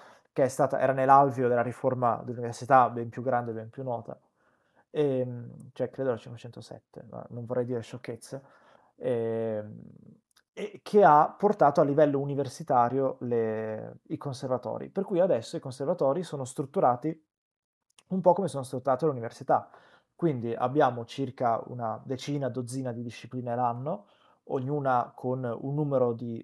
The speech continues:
ore e di crediti, ovviamente, eh, eh, legati l'uno all'altro. E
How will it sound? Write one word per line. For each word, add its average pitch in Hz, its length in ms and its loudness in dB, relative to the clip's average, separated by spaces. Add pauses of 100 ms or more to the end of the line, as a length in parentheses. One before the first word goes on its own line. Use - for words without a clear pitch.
ore 139 300 4
e 120 40 -4
di 120 100 -6
crediti, 123 680 -6
ovviamente, 113 760 -10
eh, - 840 -16
eh, 110 300 -6
legati 123 540 2
l'uno 131 200 -4
all'altro. 160 540 4 (540)
E 117 520 -4